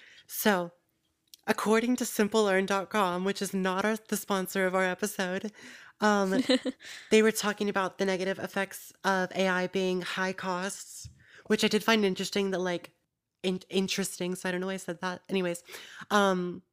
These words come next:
Speaker 1: like, is Snapchat investing a ton of money in this?
Speaker 2: Uh, I guess, and, like, for what? Like,
Speaker 1: No,
Speaker 2: literally
Speaker 1: literally
Speaker 2: for
Speaker 1: for
Speaker 2: what?
Speaker 1: what? To destroy the f-,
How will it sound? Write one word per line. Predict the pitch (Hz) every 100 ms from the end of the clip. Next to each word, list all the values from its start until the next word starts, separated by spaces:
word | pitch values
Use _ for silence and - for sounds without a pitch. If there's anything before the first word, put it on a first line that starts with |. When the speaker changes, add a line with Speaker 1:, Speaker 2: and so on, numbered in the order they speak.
| _ _ _ _ -
Speaker 1:
like, | 214
is | 208 -
Snapchat | - 214 208 - 220 190
investing | 196 190 185 - 202
a | 196
ton | - 202
of | 190
money | 185 175 175
in | 180
this? | 185 196 208 - - _ _ _ _ _ -
Speaker 2:
Uh, | 240 _ -
I | 240
guess, | 208 202 208 294 247 -
and, | 233
like, | 226 220
for | - - 240
what? | 214 196 233 208 185 -
Like, | 226 220
Speaker 1:
No, | 214
Speaker 2:
literally | 208 202 202 220
Speaker 1:
literally |
Speaker 2:
for | 226 214 208
Speaker 1:
for | 220
Speaker 2:
what? | 196
Speaker 1:
what? | 190 180 175
To | -
destroy | 202 202 - - - 190 180
the | 185 175
f-, | -